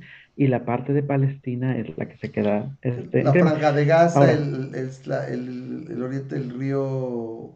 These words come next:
Speaker 2: del Jordán, ¿crees?
Speaker 1: Y e-, y este es, esto es lo que te voy a
Speaker 2: El río del
Speaker 1: decir, por,
Speaker 2: Jordán.
Speaker 1: por eso, este conflicto no es por religión, este conflicto es por tierra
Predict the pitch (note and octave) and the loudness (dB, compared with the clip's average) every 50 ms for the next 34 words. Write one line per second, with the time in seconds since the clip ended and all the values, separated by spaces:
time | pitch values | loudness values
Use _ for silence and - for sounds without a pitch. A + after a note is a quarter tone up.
0 | _ - A#2+ A#2+ A#2 - B2 B2 C3+ F3+ A#3+ - - - - B3 D4+ - - - | _ -10 -10 -10 -8 -8 -10 -8 -6 -6 -6 -6 -10 -12 -12 -12 -12 -12 -16 -20
1 | _ _ _ _ _ _ _ - E3+ D#3 E3 F3+ F3 F3+ F3 - - E3+ E3 F3+ | _ _ _ _ _ _ _ 2 4 6 8 8 6 6 2 0 2 4 4 4
2 | F3+ F3+ - F#3+ F3 - - E3 - - E3+ D#3+ D#3 C#3+ C#3+ C#3 C3+ A#2+ C3 C3+ | 4 4 2 0 0 0 -2 -2 -2 -2 -2 -2 -2 -2 -4 -6 -4 -2 0 2
3 | C3+ C3 C3+ E3 D#3 C#3 - - C3+ - A#2 - C#3+ C#3 C#3 - - - F3+ G3+ | 2 4 4 2 0 0 0 0 0 0 0 0 -2 -2 -2 -4 -4 0 0 2
4 | G#3 - - _ - F3 E3 E3 - - _ _ - - - B2+ B2 B2 - C3+ | 2 0 -4 _ -2 -2 -2 -2 -4 -12 _ _ -8 0 2 2 2 4 2 2
5 | D3 C#3 C#3+ C#3+ F3+ F#3 F3+ - - - - D#3 D3 D#3 D3+ D3 D3+ D#3 - - | 2 2 2 0 0 -2 -2 -6 -12 -4 0 4 6 6 6 6 4 2 0 -2
6 | A2+ A2+ A2 A2+ - - A2 - - _ - C#3 C#3 C#3 C3+ C3+ B2+ A#2+ B2 C3 | -2 -4 -4 -6 -8 -10 -10 -10 -6 _ -2 -2 -2 -2 -2 -2 -4 -4 -2 -4
7 | C3 C3+ - - B2+ B2 - - _ - - - - _ - A2+ A2 G2+ - - | -6 -2 0 -2 -2 -2 -4 -8 _ -8 -8 -8 -10 _ -2 0 0 0 -2 -6
8 | - | -14